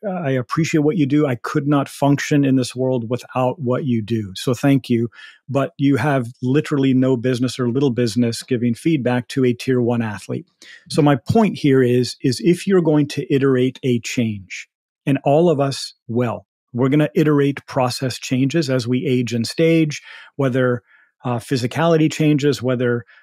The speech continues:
uh, you know, I'm talking to Johnny, a musician as well. As you age and stage, you may have to iterate changes as well. My point is, change one thing at a time and measure that.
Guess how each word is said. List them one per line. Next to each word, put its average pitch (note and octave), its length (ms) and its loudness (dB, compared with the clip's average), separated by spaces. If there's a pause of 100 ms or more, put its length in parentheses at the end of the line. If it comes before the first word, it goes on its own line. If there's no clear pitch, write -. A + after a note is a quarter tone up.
(140)
uh, B2 360 -2
you C3 80 -2
know, A#2+ 40 -4
I'm A2 60 -6
talking C3 300 -4
to A#2 60 -2
Johnny, B2+ 360 2
a A#2+ 60 0
musician A#2+ 580 2
as B2+ 160 -2
well. C#3 340 2
As B2 200 -4
you B2+ 100 -2
age B2 220 -2
and A#2+ 100 -2
stage, C3+ 380 0
you B2+ 60 2
may B2 120 0
have B2 280 -6
to - 120 -8
iterate C3 340 -2
changes B2 500 -2
as A#2+ 160 -6
well. B2+ 400 -4 (440)
My C3 140 0
point E3 340 2
is, C3 260 0 (100)
change C3 440 0
one A2+ 320 -2
thing C#3+ 260 -2
at D3+ 80 0
a E3 40 4
time B2+ 480 -4
and B2+ 240 0
measure A#2 340 -2
that. G#2+ 280 -10